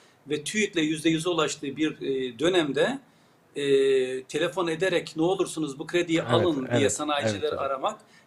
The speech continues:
Speaker 1: ve bunu yüzde on bir ile yüzde on iki ile vermek akıl dışı bir şey.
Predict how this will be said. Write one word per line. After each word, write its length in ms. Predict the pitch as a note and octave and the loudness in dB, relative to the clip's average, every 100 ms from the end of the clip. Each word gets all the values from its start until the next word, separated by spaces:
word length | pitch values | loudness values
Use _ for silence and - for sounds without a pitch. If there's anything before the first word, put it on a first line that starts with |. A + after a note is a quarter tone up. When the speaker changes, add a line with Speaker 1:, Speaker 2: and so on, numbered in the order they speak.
| - | -8
Speaker 1:
ve 140 | D#3 | -4
bunu 140 | D#3+ F#3 | 0 -2
yüzde 300 | D#3 D#3+ F3+ | 0 0 2
on 260 | F3 F#3 | 2 2
bir 60 | E3 | 2
ile 100 | D3+ | 0
yüzde 260 | C#3+ D3 E3 | -2 -2 0
on 120 | F3 | 0
iki 180 | E3 D3 | 0 0
ile 200 | C3+ B2 | 0 2
vermek 440 | E3 D#3+ A3+ - - _ _ _ | 2 2 -2 -6 -18 _ _ _
akıl 340 | - - B3 B3 | -12 -4 0 2
dışı 300 | B3 A#3 F3 | 2 2 -2
bir 60 | |
şey. 320 | - D3 A2+ | 0 0 0